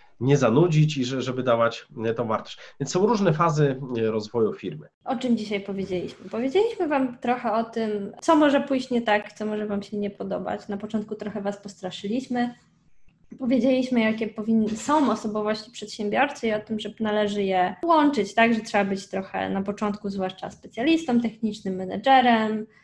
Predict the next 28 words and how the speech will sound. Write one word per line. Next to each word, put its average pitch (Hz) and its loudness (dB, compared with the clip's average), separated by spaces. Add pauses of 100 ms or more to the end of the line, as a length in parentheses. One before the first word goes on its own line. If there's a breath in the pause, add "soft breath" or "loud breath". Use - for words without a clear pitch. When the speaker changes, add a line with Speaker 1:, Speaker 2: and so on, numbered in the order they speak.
(160)
Speaker 2:
przedsiębiorcą, 254 0
no 247 -4
i 247 -4
nie 240 0
zapominajmy 226 0
o 214 -2
tej 220 -4
osobie 214 -6
prywatnej, 214 -6
bo 202 -8
jak 196 -10
o 214 -8
tym 208 -6
zapomnimy, 208 -2
to, 196 -4
to 151 -14
Speaker 1:
Mhm. 196 -10
Speaker 2:
trzy 220 -8
poprzednie 202 -6
nie 196 -2
będą 185 -6
dobrze 185 -12
działać. 202 -4 (280)
Potem 370 4
opowiedzieliśmy 247 0
wam 208 -2
o 226 -2
tym 202 -4